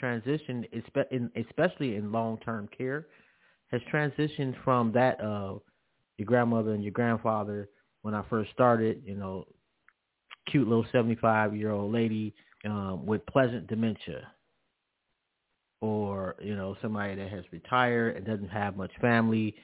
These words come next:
um, or a couple of things gone wrong.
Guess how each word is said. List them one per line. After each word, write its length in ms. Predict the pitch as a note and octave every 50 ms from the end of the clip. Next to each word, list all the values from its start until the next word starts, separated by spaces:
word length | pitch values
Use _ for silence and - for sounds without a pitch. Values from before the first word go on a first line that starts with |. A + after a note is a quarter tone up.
| - - - - - _ - -
um, 380 | G2 - F#3+ F#3+ F#3 F#3+ F#3+ -
or 260 | - G2 G2 - -
a 60 | -
couple 280 | - - B2+ G#2 A2+ A2
of 100 | G#2 -
things 260 | A2+ G#2+ G#2 G2+ F#2+ -
gone 260 | - G#2 G2 F#2+ F#2+ G2+
wrong. 460 | A#2 A#2 A#2 A2+ A2 G#2+ G#2+ G#2+